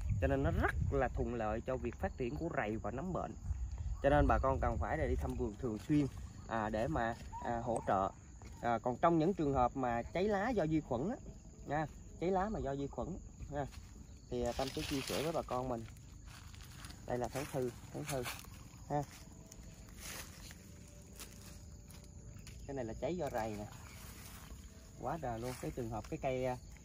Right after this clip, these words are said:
cây đọt non này nè, nó có rất, rất chi là nhiều cái, cái, cái, cái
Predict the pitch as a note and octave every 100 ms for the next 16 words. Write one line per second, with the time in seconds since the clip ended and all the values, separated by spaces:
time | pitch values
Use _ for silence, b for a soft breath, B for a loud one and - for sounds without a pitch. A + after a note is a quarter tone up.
0 | - D3 C3 - B2+ B2+ B2 A2+ A2 -
1 | C3+ C#3 D3 D3 F3 F#3 F3 D3+ F4 -
2 | - - - - - C#3+ C3+ A#2+ A#2+ A2+
3 | G#2+ D#3+ E3+ D#3+ D#3 D#3+ D3+ C#3+ D#3 D#3
4 | E3